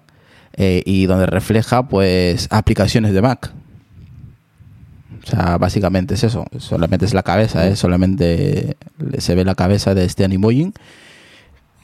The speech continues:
que tiene pelo así rosa, naranja, no sé, colorines, y simplemente se le ve lo que es el rostro mirando la pantalla.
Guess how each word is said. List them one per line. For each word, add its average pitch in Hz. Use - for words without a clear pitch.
que -
tiene 98
pelo 98
así 95
rosa, 95
naranja, 95
no 92
sé, 90
colorines, 117
y 87
simplemente 95
se -
le 98
ve 98
lo 95
que 110
es -
el 101
rostro 95
mirando 98
la 87
pantalla. 78